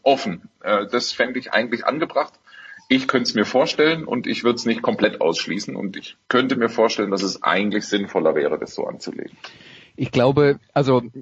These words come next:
Speaker 2: grundsätzlich stimme ich dir dazu. Ich fürchte halt, wir sind inzwischen an einem Punkt angekommen. Also ich glaube, früher war es mal so, dass man sagen konnte, äh,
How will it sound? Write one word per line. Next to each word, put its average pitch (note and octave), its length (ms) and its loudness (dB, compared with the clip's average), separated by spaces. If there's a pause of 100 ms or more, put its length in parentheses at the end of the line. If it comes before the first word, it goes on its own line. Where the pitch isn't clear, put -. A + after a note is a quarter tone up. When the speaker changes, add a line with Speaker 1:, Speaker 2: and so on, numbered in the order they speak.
(1200)
Speaker 2:
grundsätzlich E3+ 680 0
stimme D#3+ 240 2
ich C#3 60 -4
dir C3+ 120 4
dazu. B2 380 0
Ich E3 120 0
fürchte D#3 360 2
halt, C#3+ 220 0
wir B2+ 80 4
sind C3 280 -4
inzwischen C3+ 560 -4
an A#2+ 140 0
einem A2 200 2
Punkt - 360 -2
angekommen. D3 600 0
Also A2 160 2
ich A#2 100 0
glaube, G#2 220 2
früher D3 400 4
war C3+ 100 4
es C#3 140 0
mal B2 140 0
so, C3 280 4 (300)
dass B2 160 0
man A#2 80 2
sagen A#2 260 4
konnte, A#2 300 -2 (180)
äh, A2 260 2